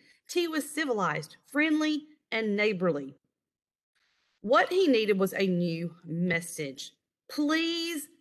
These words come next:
go away," he wrote firmly in the sand. And once again, the sea fiddled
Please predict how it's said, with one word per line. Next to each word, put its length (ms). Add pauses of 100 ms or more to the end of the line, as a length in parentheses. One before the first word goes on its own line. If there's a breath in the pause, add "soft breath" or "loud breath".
(220)
go 760
away," 800 (300)
he 220
wrote 260 (120)
firmly 460
in 120
the 80
sand. 520 (640)
And 180
once 300
again, 500 (220)
the 140
sea 420
fiddled 500